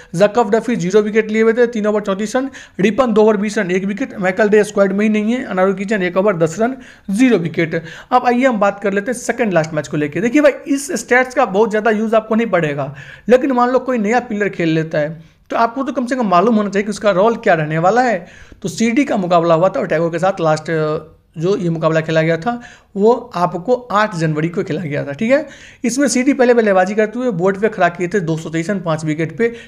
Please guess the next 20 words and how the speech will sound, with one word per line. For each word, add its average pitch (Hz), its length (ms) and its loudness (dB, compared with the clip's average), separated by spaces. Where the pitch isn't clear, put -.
यॉर्कर 202 320 4
किए 226 160 0
हुए 208 120 2
थे 202 100 -2
एक - 100 -4
सौ - 80 -4
छः - 200 -2
रन, 247 200 -2
इसके 180 200 -4
अलावा 233 440 2
बी 220 160 0
विगिंस 185 400 -2
छः, 214 340 0
सोलह 214 300 2
रन, 233 240 -2
डब्ल्यू 214 340 2
यंग 202 280 0
पचास। 208 400 2
ये 190 140 2
दोस्तों, 170 560 -2